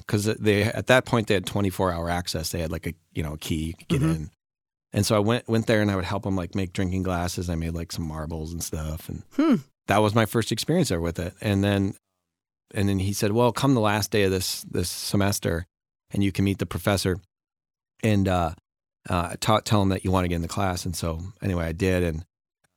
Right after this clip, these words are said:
Speaker 1: he was, like, totally, I mean, he's a, he's a kind man. We became friends afterwards, but he was just kinda like, "Yeah, who's this, you know, like,
Speaker 2: Mm-hmm.
Speaker 1: child? <laughs>
Speaker 2: Yeah.
Speaker 1: Like, what are you doing here?"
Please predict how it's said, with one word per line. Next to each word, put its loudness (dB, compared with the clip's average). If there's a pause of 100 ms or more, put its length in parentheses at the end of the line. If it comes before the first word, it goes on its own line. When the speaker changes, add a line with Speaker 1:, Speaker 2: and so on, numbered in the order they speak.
Speaker 1:
he 4
was, -2
like, -4
totally, -2
I 0
mean, 2
he's 6
a, 2
he's 0
a 0
kind 2
man. 2
We 0
became -2
friends -4
afterwards, -4
but -6
he -2
was 2
just -6
kinda 0
like, -2
"Yeah, 0
who's -4
this, -6
you 0
know, -4
like, -10
Speaker 2:
Mm-hmm. 2
Speaker 1:
child? 0
<laughs> -
Speaker 2:
Yeah. 4
Speaker 1:
Like, 2
what 4
are -2
you 2
doing 6
here?" 0